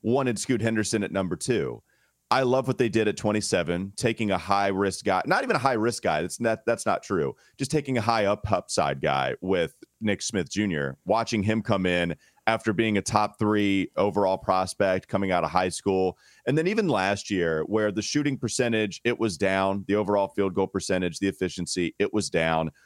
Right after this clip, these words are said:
We know that he suffered through a lot of injuries last year, especially on the rise of Anthony Black, who is someone that was fantastic in the backcourt. So you're trying to come in, find your rhythm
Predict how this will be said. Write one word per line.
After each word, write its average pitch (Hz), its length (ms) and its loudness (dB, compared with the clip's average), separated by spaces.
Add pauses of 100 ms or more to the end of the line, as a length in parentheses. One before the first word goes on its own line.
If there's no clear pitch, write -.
(160)
We 139 120 2
know 120 220 2
that 113 120 2
he 110 80 2
suffered 104 380 0
through 98 180 2
a - 20 2
lot 92 280 2
of 85 120 -4
injuries 82 400 0
last 73 360 -2
year, 71 300 -2 (260)
especially 135 580 -2 (100)
on 113 160 0
the 101 100 0
rise 90 480 0
of 82 100 -2
Anthony 90 340 -2
Black, 101 680 -2 (260)
who 131 160 0
is 101 140 0
someone 101 300 0
that 78 120 0
was 80 260 -6
fantastic 120 680 -2
in 110 80 2
the 90 80 2
backcourt. 87 560 0 (600)
So 110 460 0
you're 113 240 -2
trying 139 240 0
to 113 60 0
come 113 280 2
in, 95 440 2 (320)
find 135 440 0
your 135 220 2
rhythm 87 600 2